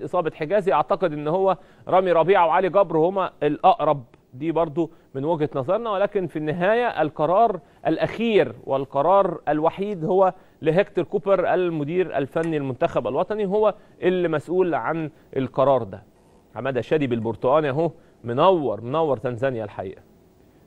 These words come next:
النني اكيد بقى، يعني النني دلوقتي بتاع تشيلسي اكيد مختلف خالص عن النني بتاع با-، على بتاع بازل،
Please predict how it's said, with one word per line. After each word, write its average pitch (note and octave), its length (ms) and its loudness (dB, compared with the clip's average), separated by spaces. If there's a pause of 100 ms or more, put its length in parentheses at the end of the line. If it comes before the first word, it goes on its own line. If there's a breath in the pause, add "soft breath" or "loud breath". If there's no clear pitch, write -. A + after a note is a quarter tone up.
النني C3 440 0
اكيد C3+ 300 -4
بقى، D3 320 4 (200 soft breath)
يعني A#2+ 260 0
النني D3+ 300 0
دلوقتي C#3 500 2
بتاع D3+ 260 2
تشيلسي D#3+ 460 -2
اكيد E3 220 -4
مختلف F#3+ 400 0
خالص A#3+ 420 0
عن F3+ 140 0
النني F#3 280 0
بتاع F3 180 2
با-، E3 120 -2
على D#3+ 420 4
بتاع E3+ 200 2
بازل، F#3 340 2